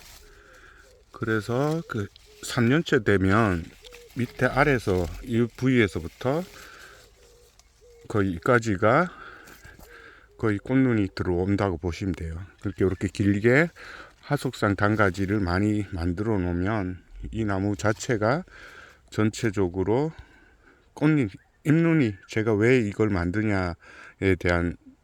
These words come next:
정의를 하는 게, 여름 장마 때 이 전체적으로 비가 많이 오고 이러면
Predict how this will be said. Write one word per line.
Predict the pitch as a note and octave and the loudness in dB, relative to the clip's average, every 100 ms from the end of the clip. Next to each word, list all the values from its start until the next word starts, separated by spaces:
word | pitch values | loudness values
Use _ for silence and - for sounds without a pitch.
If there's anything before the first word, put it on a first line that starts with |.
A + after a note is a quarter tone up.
| _ _ _ _ - | _ _ _ _ -4
정의를 | G#2 G#2 G#2+ G2+ | 0 2 2 2
하는 | G#2+ G#2+ G#2 | 2 0 -2
게, | E2+ F2+ F2+ E2 - - - - - - _ | -2 -2 -2 -6 -14 -20 -20 -20 -20 -20 _
여름 | A#2 E3 D3+ | 4 6 2
장마 | G2 F2 F#2 | 0 2 0
때 | G2+ - E2 F2+ E2+ E2+ - - F#2 | 0 -2 0 0 -2 -6 -18 -16 -6
이 | F2+ | -6
전체적으로 | - G#2+ G#2+ A2+ F#2+ F2 F#2 G#2+ D3 F3+ - _ _ | -2 -2 0 -2 0 -2 -2 0 -2 -4 -12 _ _
비가 | G#2 G2 G#2 | -4 -2 -2
많이 | F#2+ F2+ | -2 -2
오고 | G2+ G2 F2+ | -2 0 0
이러면 | G2 G2 F#2 F2+ G#2+ E2+ | 0 0 0 0 0 -2